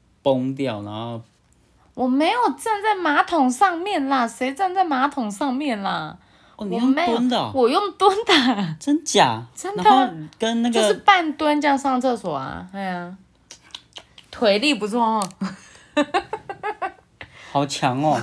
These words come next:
Speaker 2: <laughs> 对啊，而且马桶高度不是蛮高的吗？我可以坚持到，如果我是要，你知道上嗯嗯会比较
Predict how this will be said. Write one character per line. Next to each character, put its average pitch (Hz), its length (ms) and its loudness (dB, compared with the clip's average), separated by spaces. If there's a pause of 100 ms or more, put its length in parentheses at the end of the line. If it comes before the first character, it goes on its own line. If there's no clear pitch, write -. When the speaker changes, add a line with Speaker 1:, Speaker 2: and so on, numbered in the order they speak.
(180)
Speaker 2:
<laughs> 226 240 -6
对 320 80 4
啊， 349 240 0 (260)
而 359 140 -14
且 403 60 -8 (480)
马 262 160 -8
桶 254 180 -2
高 240 160 2
度 247 160 -8
不 220 80 -12
是 233 100 -6
蛮 160 280 -8
高 131 200 -4
的 147 120 -10
吗？ 143 320 -12 (420)
我 202 100 -6
可 247 200 -2
以 247 160 -6
坚 233 280 -4
持 180 280 -10
到， 165 360 -2 (100)
如 247 140 -6
果 262 120 0
我 170 100 -4
是 160 80 -6
要， 180 260 -2 (440)
你 196 100 -8
知 208 60 0
道 220 160 2 (180)
上 190 300 -6
嗯 196 220 -10
嗯 202 120 -8
会 196 160 -6
比 147 140 -10
较 185 180 -2